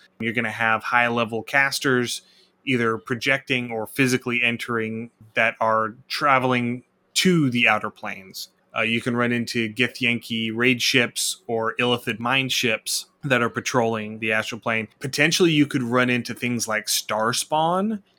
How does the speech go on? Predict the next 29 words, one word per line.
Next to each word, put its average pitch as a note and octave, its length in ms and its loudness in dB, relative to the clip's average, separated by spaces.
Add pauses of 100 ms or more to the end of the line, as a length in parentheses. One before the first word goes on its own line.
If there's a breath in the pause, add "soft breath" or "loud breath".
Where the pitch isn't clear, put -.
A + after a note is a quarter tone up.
(140)
and A#2+ 460 0
other B2+ 600 2
outsiders B2 680 4
from A#2+ 240 -2
the G#2+ 100 -6
Far A#2 400 2
Realms D#3 600 -2 (180)
that C3 200 2
are A#2+ 240 2
making B2+ 440 2
an A#2 80 0
incursion A#2+ 800 2 (240 soft breath)
from C#3 260 0
the B2+ 80 2
Far A#2 320 0
Realms A2+ 460 0
into A#2+ 640 0
the A2+ 180 -2
Astral A2+ 680 2
Plane A2 480 -2 (120)
in A#2+ 100 -2
order A#2+ 240 2
to A2+ 220 -4 (160)
reach B2+ 440 0
one B2 200 0
of G#2+ 80 -4
the A2+ 140 -4
other A2 180 -2
planes. A2 640 -8